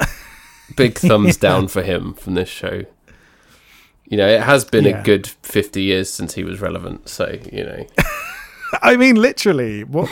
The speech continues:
Speaker 1: what did, what's his name? John Lydon. That's his name, isn't it?
Speaker 2: John Lydon, Johnny Rotten.
Speaker 1: We'll gi-, we'll give him his full name,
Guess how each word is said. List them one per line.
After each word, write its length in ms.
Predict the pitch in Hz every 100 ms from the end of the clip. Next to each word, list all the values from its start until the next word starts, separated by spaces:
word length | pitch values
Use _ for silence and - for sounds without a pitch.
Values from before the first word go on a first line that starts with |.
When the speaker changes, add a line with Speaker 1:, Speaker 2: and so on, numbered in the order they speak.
| 175
Speaker 1:
what 160 | -
did, 220 | - 160
what's 180 | 190 208
his 120 | 208
name? 180 | 202 202
John 160 | 190 175
Lydon. 380 | 156 127 98 87 92 _ _ _ -
That's 200 | 131 113
his 120 | 98
name, 180 | 90 92
isn't 180 | 90
it? 100 | 85
Speaker 2:
John 280 | 85 143 143
Lydon, 500 | 120 101 104 101 98
Johnny 260 | - 101 101
Rotten. 480 | 92 92 - 92 - _ _ _ _
Speaker 1:
We'll 120 | 156 147
gi-, 100 | 180
we'll 140 | 170
give 120 | 180
him 120 | 165 131
his 120 | -
full 180 | - 107
name, 380 | 92 85 92